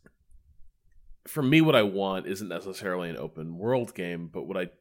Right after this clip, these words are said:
do want is some kind of, uh,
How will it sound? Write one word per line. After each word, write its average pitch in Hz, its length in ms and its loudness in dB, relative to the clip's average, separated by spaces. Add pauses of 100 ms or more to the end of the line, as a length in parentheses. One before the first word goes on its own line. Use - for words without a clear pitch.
(240)
do 180 180 -4
want 127 460 0
is 98 120 -8
some 120 280 -2
kind 107 300 -6
of, 95 240 -8 (640)
uh, 95 320 2